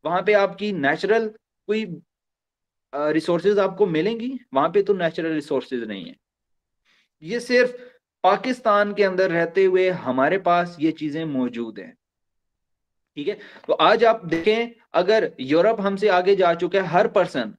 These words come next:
अमेरिका को हर पर्सन कहता है कि अमेरिका ये है, अमेरिका वो है। आज आप अमेरिका के खिलाफ अगर बात करें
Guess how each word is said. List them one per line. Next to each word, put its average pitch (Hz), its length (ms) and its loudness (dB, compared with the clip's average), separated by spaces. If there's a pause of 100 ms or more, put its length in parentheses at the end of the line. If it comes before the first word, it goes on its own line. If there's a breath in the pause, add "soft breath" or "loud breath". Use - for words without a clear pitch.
अमेरिका 175 440 0
को 196 160 0
हर 170 280 -2
पर्सन 180 380 -4
कहता 170 280 -6
है 160 140 0
कि 165 100 -6
अमेरिका 151 420 -4
ये 156 300 -2
है, 151 60 0
अमेरिका 139 440 -2
वो 151 240 0
है। 143 200 -2 (320 soft breath)
आज 180 400 2
आप 180 360 0
अमेरिका 160 420 -2
के 175 160 -6
खिलाफ 160 520 -2
अगर 160 300 -2
बात 135 340 -8
करें 170 460 -4